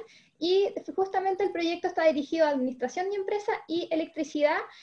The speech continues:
y ella explicaba en el Canvas que nos envió cómo los estudiantes trabajaban juntos, iban investigando diferentes etapas, iban teniendo premios, y también hablaba de una compenetración con un jurado que eran algunas autoridades de la escuela y de la comuna.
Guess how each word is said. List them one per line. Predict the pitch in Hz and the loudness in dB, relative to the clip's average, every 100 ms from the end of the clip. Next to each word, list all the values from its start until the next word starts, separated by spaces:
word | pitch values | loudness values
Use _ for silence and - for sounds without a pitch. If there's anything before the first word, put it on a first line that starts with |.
| - | -8
y | 277 | 0
ella | 294 339 | 2 2
explicaba | 359 - 269 233 254 330 | 0 -2 0 4 4 2
en | 359 | 0
el | 330 | 0
Canvas | 285 311 339 381 | 2 2 2 0
que | 381 | 0
nos | 381 | 0
envió | 392 359 302 359 453 - - - - | 2 4 4 2 0 -2 0 0 2
cómo | 359 403 427 | 0 0 2
los | 415 | 2
estudiantes | 381 - 339 349 381 381 | 0 0 0 0 -2 0
trabajaban | 311 294 302 277 254 | 0 0 -2 -2 -4
juntos, | 277 349 392 508 466 | -2 -2 0 -2 -2
iban | 311 339 370 381 | -2 0 0 0
investigando | 330 311 302 277 262 339 392 | 0 -2 0 0 2 2 2
diferentes | 403 381 320 320 320 320 | 0 2 2 0 0 0
etapas, | 269 311 359 392 349 | 0 0 0 0 0
iban | 339 339 | 0 -2
teniendo | 294 285 285 240 | 0 2 4 2
premios, | 247 349 381 370 370 - - - | 2 2 0 -4 -8 -14 -16 -6
y | 277 | 0
también | 294 269 311 | 2 4 4
hablaba | 311 277 277 302 311 | 2 2 2 2 4
de | 269 262 | 4 4
una | 294 285 269 254 | 2 2 0 -2
compenetración | 269 262 269 226 226 - 277 370 | -2 0 0 0 -4 0 0 2
con | 339 302 | 4 6
un | 294 | 6
jurado | 294 262 233 285 330 285 | 4 2 2 4 2 4
que | 311 | 4
eran | 302 294 | 4 2
algunas | 262 269 285 | 0 2 2
autoridades | 269 247 247 254 254 | 2 2 2 2 2
de | 240 | 0
la | |
escuela | 233 247 277 311 | 0 2 4 2
y | |
de | 277 | 2
la | 233 | -2
comuna. | 220 220 214 | -2 -6 -8